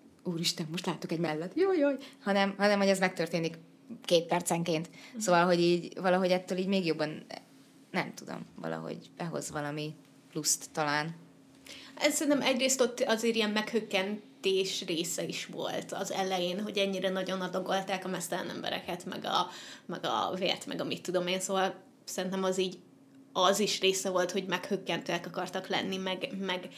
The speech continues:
Speaker 2: be akarták m-, mutatni a világnak azt a fajta naturalitását, ami amúgy része a
Speaker 1: Mhm.
Speaker 2: könyvekben is a világnak, de, de hogy valójában egy csomószor nem volt indokolt, hogy mesztelen embereket nézzünk, és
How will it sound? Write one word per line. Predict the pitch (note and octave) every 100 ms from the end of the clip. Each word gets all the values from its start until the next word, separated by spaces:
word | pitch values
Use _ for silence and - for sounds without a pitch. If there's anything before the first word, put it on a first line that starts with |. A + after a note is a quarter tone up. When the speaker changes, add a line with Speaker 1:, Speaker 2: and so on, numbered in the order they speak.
| - - -
Speaker 2:
be | G3+
akarták | G3+ G#3 F3+ - G3+ G3 -
m-, | G#3+ - A3
mutatni | A3 G#3+ G#3+ G#3
a | F#3+
világnak | G3 F3+ F3 F#3
azt | F3 -
a | F#3
fajta | F#3 F3
naturalitását, | F3+ E3+ - F3 F3+ E3 - G3
ami | F#3+ F3+
amúgy | G3 F#3+ F3+
része | F3 F3 -
a | -
Speaker 1:
Mhm. | B3+
Speaker 2:
könyvekben | - - E3+ E3+
is | G3
a | G3
világnak, | F#3+ G3 A#3 C4 C4 - - -
de, | F#3 A3 G3+ G3+ G3 G3 - - - - - G#3+ - G#3+ G#3
de | B3 A#3
hogy | A#3+ B3+ A3
valójában | C4 B3 G#3 G3 G3+
egy | G3 G#3+
csomószor | - G3+ G3+ - G#3
nem | G3+ G3+ G3
volt | F#3 F#3+
indokolt, | F#3+ F3+ F3+ - -
hogy | -
mesztelen | - F3+ - - -
embereket | - - - G3+ -
nézzünk, | - - - F#3 F#3+
és | - G3 -